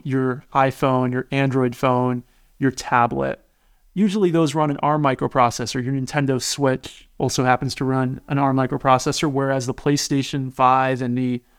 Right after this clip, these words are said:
um, the Xbox, whatever the next one is called, run x eighty-six. You can't take software that was compiled for one machine language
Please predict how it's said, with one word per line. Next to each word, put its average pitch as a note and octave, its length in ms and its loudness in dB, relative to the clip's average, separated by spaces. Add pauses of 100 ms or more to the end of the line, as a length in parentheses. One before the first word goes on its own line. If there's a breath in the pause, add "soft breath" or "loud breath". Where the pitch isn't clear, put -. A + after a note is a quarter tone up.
(160)
um, A#2+ 460 2 (580)
the C3+ 280 -2
Xbox, C3 640 0
whatever C3+ 240 2
the C3 80 0
next C3 240 -2
one C3+ 120 0
is - 120 -4
called, B2+ 340 2
run C3+ 460 0
x - 180 -4
eighty-six. B2+ 640 -4 (640)
You E3 120 -2
can't A3+ 460 -2
take G3 420 -2
software D#3+ 600 2
that C#3 160 0
was C#3+ 160 -2
compiled D3+ 680 0
for C#3+ 200 -4
one D#3+ 280 2
machine C#3 360 0
language A#2+ 560 -2